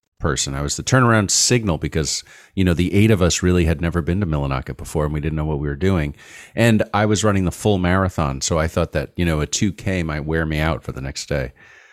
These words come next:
Really, uh, as it turns out, it was the bitter temperature and, uh, heavy winds that, uh, knocked me out for the next day. It had nothing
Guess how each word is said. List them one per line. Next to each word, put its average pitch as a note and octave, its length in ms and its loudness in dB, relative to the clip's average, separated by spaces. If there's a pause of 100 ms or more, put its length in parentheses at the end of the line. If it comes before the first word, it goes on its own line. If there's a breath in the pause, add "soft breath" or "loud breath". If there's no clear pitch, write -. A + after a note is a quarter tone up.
(240 soft breath)
Really, F#2+ 320 4
uh, E2 80 4
as D#2 200 0
it E2 120 -4
turns C3 260 2
out, C#3+ 160 6
it F#2+ 60 4
was F2+ 160 2
the F#2 100 2
bitter G#2 580 4 (120)
temperature F2+ 720 0
and, E2 400 0 (100)
uh, E2 200 0
heavy F#2 320 2
winds A2 680 0 (160)
that, D#2 260 -4
uh, C#2 240 -4
knocked C#2+ 240 -6
me D2+ 120 -4
out C2 180 -6
for - 80 -10
the C2 80 -8
next - 300 -12
day. C2+ 180 -6
It C#2 360 -10
had D#2 180 -6
nothing F2+ 340 -2